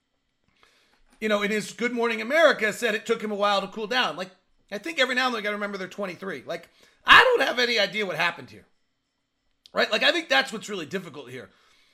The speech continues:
We actually, d-, it, it's easy to say, "Well, Rudy tested first, Donovan tested second." Okay, that's factual. Rudy gave it to Donovan. I don't know enough. I don't actually know enough.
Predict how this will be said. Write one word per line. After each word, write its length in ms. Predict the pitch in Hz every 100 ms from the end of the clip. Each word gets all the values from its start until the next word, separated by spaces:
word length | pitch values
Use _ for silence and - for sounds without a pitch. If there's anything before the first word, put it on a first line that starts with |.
| _
We 140 | 277 381
actually, 280 | 330 262
d-, 160 | 190 - - -
it, 140 | 247 285
it's 160 | 190
easy 320 | 349 381 254
to 80 | 226
say, 280 | - 254 240
"Well, 140 | 202
Rudy 240 | 190 214 233
tested 380 | 220 196 196 151
first, 260 | 196 185
Donovan 320 | 190 185 175
tested 340 | 160 175 - -
second." 320 | 240 254 131 -
Okay, 340 | - 220 226 - _ _ _ -
that's 380 | 233 330 339 -
factual. 680 | 202 226 - 185 131 123 _ _ _ _ _ _ -
Rudy 300 | 240 285 240
gave 200 | 220 269
it 80 |
to 60 | 285
Donovan. 320 | 269 302 294
I 140 | 220 240
don't 160 | 240
know 160 | 208 202
enough. 380 | 170 113 - _ _ _ _ _ _ _ _ _ _ -
I 100 | 220
don't 140 | 233
actually 280 | 220 220 208
know 120 | 160
enough. 160 | 135